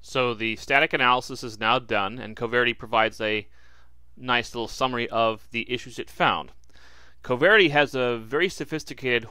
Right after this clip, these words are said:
web interface for studying the problems that it found, but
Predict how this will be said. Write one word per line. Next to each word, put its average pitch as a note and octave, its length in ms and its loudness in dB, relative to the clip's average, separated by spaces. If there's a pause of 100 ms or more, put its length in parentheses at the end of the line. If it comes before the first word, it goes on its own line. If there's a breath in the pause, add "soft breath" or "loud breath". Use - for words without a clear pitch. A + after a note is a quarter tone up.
web C3 360 2
interface C3 800 0
for A#2 440 -2 (1500)
studying B2+ 720 0
the A2 520 -4 (380)
problems C#3+ 520 0
that A2+ 140 2
it G#2 140 -4
found, G#2 480 -2 (880 soft breath)
but C3 260 8